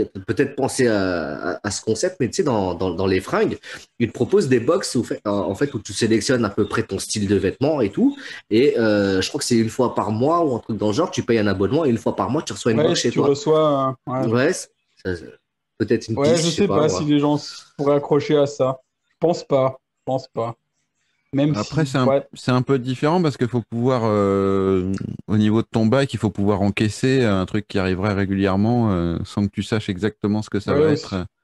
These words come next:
Speaker 1: Ouais,
Speaker 3: C'est
Speaker 2: Aussi,
Speaker 3: pas
Speaker 2: ouais.
Speaker 3: forcément facile d'adapter à, par rapport à, à ton, à ton biotope, quoi. C'est,
Speaker 1: C'est, c'est sûr que moi,
Speaker 3: mais,
Speaker 1: je
Speaker 3: euh,
Speaker 1: voudrais bien
Speaker 3: mais
Speaker 1: le
Speaker 3: ce
Speaker 1: jeu
Speaker 3: serait
Speaker 1: juste pour
Speaker 3: rigolo.
Speaker 1: jouer le jeu, mais par contre, après, pour loger le corail dans, dans mon bac, euh, laisse tomber.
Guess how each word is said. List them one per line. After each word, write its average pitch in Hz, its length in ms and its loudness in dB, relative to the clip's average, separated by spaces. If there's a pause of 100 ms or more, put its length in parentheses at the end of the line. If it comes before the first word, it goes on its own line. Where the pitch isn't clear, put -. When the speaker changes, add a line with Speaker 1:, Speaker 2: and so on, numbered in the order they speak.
(560)
Speaker 1:
Ouais, 101 140 -4
Speaker 3:
C'est 135 100 -2
Speaker 2:
Aussi, 98 160 -2
Speaker 3:
pas 113 120 2
Speaker 2:
ouais. 117 60 -4
Speaker 3:
forcément 110 520 -2
facile 120 420 0
d'adapter 110 600 2
à, 110 180 2
par 113 160 0
rapport 101 360 0
à, 110 100 0
à 110 220 2
ton, 110 420 -2
à 101 100 0
ton 107 140 -2
biotope, 110 440 -2
quoi. 95 140 -6 (100)
C'est, 92 200 -2 (200)
Speaker 1:
C'est, - 220 0
c'est - 140 0
sûr - 200 0
que 143 100 2
moi, 135 160 4
Speaker 3:
mais, 107 40 2
Speaker 1:
je 104 60 2
Speaker 3:
euh, - 20 4
Speaker 1:
voudrais 104 180 4
bien 127 140 4
Speaker 3:
mais 160 60 2
Speaker 1:
le - 20 4
Speaker 3:
ce 139 60 4
Speaker 1:
jeu 147 100 4
Speaker 3:
serait 135 120 4
Speaker 1:
juste 127 120 0
pour 147 80 4
Speaker 3:
rigolo. 143 140 4
Speaker 1:
jouer 139 100 6
le 139 60 6
jeu, 165 280 4
mais 135 140 2
par 117 220 -2
contre, 156 180 0
après, 135 200 0
pour 107 180 2
loger 123 240 4
le 143 80 -2
corail 139 360 2
dans, 101 360 0
dans 101 120 -2
mon 120 180 0
bac, 160 280 -4
euh, 92 180 -2
laisse - 220 -10
tomber. 156 300 -4